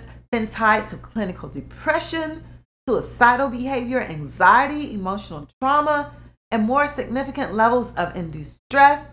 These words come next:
higher levels of resignation, sick leave, absenteeism, and lower levels of job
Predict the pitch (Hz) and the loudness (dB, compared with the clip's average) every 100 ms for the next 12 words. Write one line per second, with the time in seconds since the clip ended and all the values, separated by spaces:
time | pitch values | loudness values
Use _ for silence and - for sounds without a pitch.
0 | - - _ - 269 277 262 240 240 175 | -20 -20 _ -2 0 0 0 -2 -4 -6
1 | 143 151 147 147 165 247 294 294 285 277 | -6 -6 -6 -10 -6 -4 -4 -6 -10 -10
2 | 262 - 262 277 - 233 262 277 277 254 | -10 -4 -2 -2 -2 -4 -2 -2 -4 0
3 | 180 208 - 147 - - 269 302 262 294 | 4 4 0 -12 -12 -8 -4 -2 0 0
4 | 190 - - - _ - 240 226 214 233 | 0 -6 -18 -20 _ -4 -2 0 0 2
5 | 277 285 247 233 233 240 - 214 196 202 | 2 0 0 0 0 -4 -6 -8 -6 -2
6 | 190 196 | 0 0